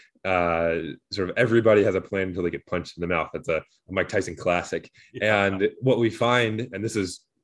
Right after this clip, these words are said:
Speaker 1: again, if we take the analogy that I've talked about from before of Learn to Win's agile training and we apply it to the technology world, there used to be this waterfall method, which was sort of very lengthy planning cycles to get to something at the end, but it didn't allow for that agil-, ability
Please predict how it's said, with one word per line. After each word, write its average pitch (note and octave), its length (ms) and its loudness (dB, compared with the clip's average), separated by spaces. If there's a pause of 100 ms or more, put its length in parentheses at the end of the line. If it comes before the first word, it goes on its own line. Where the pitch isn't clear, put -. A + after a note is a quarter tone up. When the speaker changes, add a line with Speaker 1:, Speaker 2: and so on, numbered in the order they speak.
Speaker 1:
again, G#2+ 220 2
if G2+ 80 -2
we G#2 80 0
take G#2+ 220 0
the G#2+ 80 0
analogy F2+ 640 0
that E2+ 120 -4
I've E2 160 -4
talked F2+ 180 -6
about D#2+ 200 -6
from E2+ 120 -12
before E2+ 360 -4
of D#2+ 100 -6
Learn E2 180 -6
to E2+ 100 -6
Win's D#2+ 200 -8
agile D#2 320 -6
training E2 400 -6
and D#2+ 140 -10
we D#2 200 -8 (240)
apply F#2 300 2
it E2+ 160 0
to E2+ 120 -2
the D#2+ 140 -2
technology F#2+ 580 2
world, E2+ 240 0
there E2+ 100 -2
used F2 140 -8
to F#2+ 60 -8
be F2+ 100 -2
this E2 200 -2
waterfall G2+ 400 4
method, E2 320 -6
which D#2 240 -18
was D2+ 200 -8 (280)
sort E2+ 140 -2
of - 100 -6 (220)
very G#2+ 400 4
lengthy G2 640 0
planning F#2+ 460 -4
cycles F2+ 560 -2
to - 100 -14
get F#2 180 -4
to F2 80 -10
something E2+ 380 -6
at D#2+ 160 -6
the E2 160 -2
end, E2+ 300 0 (280)
but G2+ 100 0
it F#2+ 60 0
didn't B2+ 180 2
allow G2+ 300 6
for G2 140 0
that F2+ 100 2
agil-, F2+ 440 0 (100)
ability F2+ 500 0